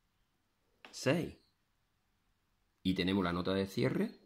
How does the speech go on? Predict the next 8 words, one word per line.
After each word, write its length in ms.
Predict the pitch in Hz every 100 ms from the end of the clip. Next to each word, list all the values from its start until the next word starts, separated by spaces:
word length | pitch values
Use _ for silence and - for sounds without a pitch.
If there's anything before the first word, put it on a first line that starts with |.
| -
que 80 |
es 80 | 85
el 100 | 85
sío. 260 | - 87 80 _ _ - _ - _ _ _ _ _ _ - - - - - - - - - - _ - _
Aquí 220 | - 104 165
empiezan 560 | 160 160 170 180 170 143 -
otras 440 | - 123 131 123 107
polémicas, 500 | 98 73 - -